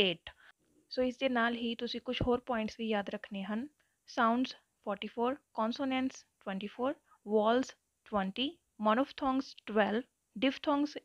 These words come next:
eight। ਇਹ ਕੁਐਸਚਨਸ ਵੀ ਪੇਪਰ ਵਿੱਚ ਪੁੱਛੇ ਜਾਂਦੇ ਹਨ, ਤਾਂ ਤੁਹਾਨੂੰ ਸਾਰਿਆਂ ਦੀ ਗਿਣਤੀ ਪਤਾ ਹੋਣੀ ਚਾਹੀਦੀ ਹੈ ਸਾਊਂਡਸ,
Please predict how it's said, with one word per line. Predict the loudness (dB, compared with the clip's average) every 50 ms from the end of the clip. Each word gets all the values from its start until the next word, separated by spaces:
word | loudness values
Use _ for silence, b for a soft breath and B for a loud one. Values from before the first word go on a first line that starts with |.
| -4 0 0
eight। | 0 0 _ -10 -16 -16 B B B B B B B B B B 6
ਇਹ | 8 8 8 6 6 6
ਕੁਐਸਚਨਸ | 6 6 6 6 4 4 4 4 2 0
ਵੀ | 2 2 2 2
ਪੇਪਰ | 2 0 -4 -2 -2 -2
ਵਿੱਚ | 0 0 -2 -2 -4 -10
ਪੁੱਛੇ | -8 -6 0 0 2
ਜਾਂਦੇ | 2 4 2 2 0 2
ਹਨ, | 2 2 2 2
ਤਾਂ | 2 0 -2
ਤੁਹਾਨੂੰ | -2 _ 0 0 2 2 2 2 2
ਸਾਰਿਆਂ | 2 2 0 0 2 2 2 2 2
ਦੀ | 2 2 0 0 0 B B B B B B -2 2
ਗਿਣਤੀ | 2 2 2 2 -2 -4 -2 -2
ਪਤਾ | -4 -2 0 0
ਹੋਣੀ | 2 4 4 2
ਚਾਹੀਦੀ | 2 2 0 0 0 0 0 2 2
ਹੈ | 2 2 0 _ b b b b b b b b b b b -12 0 6
ਸਾਊਂਡਸ, | 6 8 8 8 4 2 0